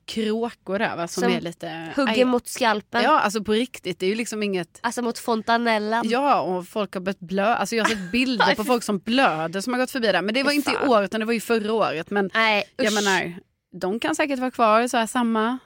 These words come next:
Speaker 1: den har,
Speaker 2: Ja.
Speaker 1: lever fortfarande.
Speaker 2: Vi kanske får lägga till dig på vår Widerström Dahlén tour. Alltså att vi åker dit och ser, alltså vi upplever
Speaker 1: Ja,
Speaker 2: det
Speaker 1: men
Speaker 2: här.
Speaker 1: då är det
Speaker 2: Gå
Speaker 1: ju
Speaker 2: ut med
Speaker 1: liksom
Speaker 2: paraplyer typ och bara
Speaker 1: Ja.
Speaker 2: få lite action typ.
Speaker 1: Man håller sig på avstånd på något sätt, alltså på behörigt avstånd.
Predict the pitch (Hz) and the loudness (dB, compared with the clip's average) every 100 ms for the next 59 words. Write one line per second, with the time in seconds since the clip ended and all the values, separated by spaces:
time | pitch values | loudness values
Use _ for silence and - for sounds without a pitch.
0 | _ - 226 233 240 254 240 214 208 254 | _ -6 -4 -2 4 4 4 2 -2 -2
1 | 220 208 202 233 294 285 285 277 247 - | 0 0 2 2 0 0 0 0 -2 -2
2 | 330 330 254 220 - _ 233 214 208 196 | -2 2 2 0 -4 _ -6 0 2 0
3 | - 220 208 - 214 208 220 214 214 240 | -4 -4 -4 -6 -4 -2 0 -2 -2 0
4 | 254 240 185 _ _ _ _ - 214 220 | 2 0 -2 _ _ _ _ -8 -2 0
5 | 208 226 226 226 214 233 208 - 233 214 | 0 -2 -2 -2 -2 -2 -4 -4 -2 -2
6 | 190 _ _ _ - 226 214 233 226 214 | -4 _ _ _ -14 -8 0 4 6 6
7 | 220 226 196 226 226 247 226 226 214 269 | 6 6 4 4 6 4 4 4 4 4
8 | 262 240 196 254 226 233 240 196 - 190 | 4 4 4 2 2 0 -2 -6 -8 -2
9 | 202 202 196 190 - 240 220 208 - - | 2 4 2 -2 -2 0 0 -4 -6 -6
10 | 220 214 220 233 233 202 226 208 202 214 | -6 -2 0 0 -2 -2 -6 0 0 0
11 | 208 - 170 170 - 220 196 185 - 185 | -4 -6 -4 -4 -4 -4 -4 -4 -6 -8
12 | 185 190 190 185 240 214 185 175 180 | -8 -8 -6 -4 0 0 0 -6 -2